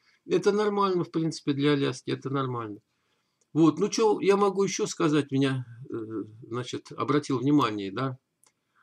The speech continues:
меня это неприятно поразило, вот в аэропорту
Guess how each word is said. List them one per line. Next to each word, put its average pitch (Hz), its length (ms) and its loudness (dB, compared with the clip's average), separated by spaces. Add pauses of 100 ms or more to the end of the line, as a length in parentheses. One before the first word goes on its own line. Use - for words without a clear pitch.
(340)
меня 135 340 2
это 127 380 -6
неприятно 147 760 2
поразило, 131 500 2
вот 123 200 -4
в 120 80 -2
аэропорту 135 560 0